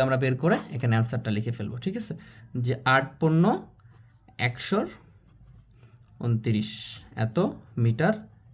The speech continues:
কি? রং বাকি আছে। বাঁশের এত মিটার কি আছে? রং বাকি আছে এত মিটার। তাহলে এটাই আমাদের উত্তর।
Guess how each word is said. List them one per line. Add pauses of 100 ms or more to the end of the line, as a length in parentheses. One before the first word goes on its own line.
(120)
কি? (840)
রং (920)
বাকি (100)
আছে। (420)
বাঁশের
এত (100)
মিটার
কি
আছে? (120)
রং (400)
বাকি
আছে (420)
এত (120)
মিটার। (280)
তাহলে (140)
এটাই
আমাদের (380)
উত্তর।